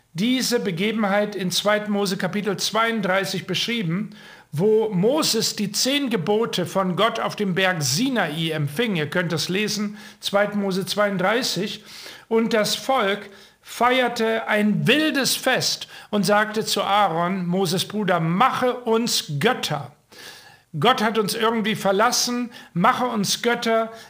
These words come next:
wie wir sie in Ägypten hatten. Und dann haben sie ein Kalb, ein, ein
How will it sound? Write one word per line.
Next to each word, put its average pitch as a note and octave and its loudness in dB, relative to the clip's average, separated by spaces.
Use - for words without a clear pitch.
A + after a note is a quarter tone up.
wie A#3+ 2
wir A#3+ 2
sie F#3+ 0
in A3+ -2
Ägypten G#3+ -2
hatten. A3 -4
Und G#3 0
dann A3 2
haben A3 2
sie G3+ -2
ein G#3+ 0
Kalb, F#3+ 2
ein, G#3+ 0
ein G#3 0